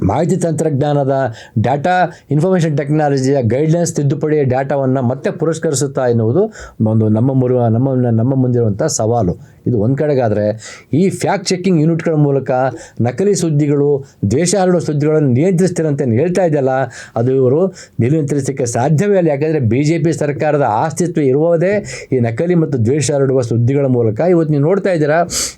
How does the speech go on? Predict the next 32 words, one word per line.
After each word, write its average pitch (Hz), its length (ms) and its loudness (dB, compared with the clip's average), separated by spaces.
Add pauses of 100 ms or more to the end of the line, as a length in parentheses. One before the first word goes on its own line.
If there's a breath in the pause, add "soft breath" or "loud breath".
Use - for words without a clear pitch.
ಯಾವ 143 300 2
ಮಟ್ಟದ 185 580 0
ದ್ವೇಷ 156 320 0
ಹರಡ್ತಾ 135 360 0
ಇದ್ದಾರೆ 127 640 -2
ಈ 131 60 2
ಬಿ 117 200 0
ಜೆ 135 220 0
ಪಿಯ 123 360 0 (300 loud breath)
ಕೃಪಾಪೋಷಿತ 127 760 -2 (500 loud breath)
ಈ 120 240 2
ಕಾರ್ಯಕರ್ತರು 131 640 -2
ಏನಿದಾರಲ್ಲ 117 400 2
ಸಾಮಾಜಿಕ 127 460 0
ಜಾಲತಾಣದಲ್ಲಿ. 120 460 0
ಕಳೆದ 123 180 0
ಹತ್ತು 127 260 -2
ವರ್ಷಗಳಲ್ಲಿ 160 680 0 (260 loud breath)
ಯಾವ, 143 220 2
ಯಾವ 165 260 2
ರೀತಿಯಲ್ಲಿ 170 680 2
ಫೇಕ್ 160 540 -4
ನ್ಯೂಸ್ಗಳನ್ನು 151 460 0
ಹರಡ್ತಾ 131 320 0
ಇದ್ದಾರೆ, 113 380 0
ಯಾವ 135 260 0
ರೀತಿಯಲ್ಲಿ 175 400 0
ಆ 151 220 0
ಸಂಸ್ಕೃತಿಯನ್ನು 139 680 -2
ಹಲ್ಲೆ 120 240 0
ಮಾಡೋದ್ರ 135 340 0
ಮೂಲಕ. 117 340 0